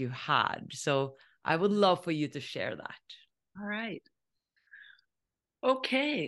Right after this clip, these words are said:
Speaker 2: Well, uh, this was a long time ago in my, my early twenties when I had that experience.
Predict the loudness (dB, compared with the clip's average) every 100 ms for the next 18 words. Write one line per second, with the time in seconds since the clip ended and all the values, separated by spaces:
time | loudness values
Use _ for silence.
0 | -4 0 4 6 4 -2 _ _ _ _
1 | _ _ _ _ _ 2 4 4 2 4
2 | 4 4 2 0 -2 -2 2 2 4 2
3 | 2 0 0 0 0 0 0 0 0 0
4 | -4 -10 -6 0 2 0 -2 _ 2 4
5 | 6 4 0 -2 -2 2 0 -2 -6 -10
6 | _ -2 0 0 0 -2 -2 -6 -6 -10
7 | -6 -4 -2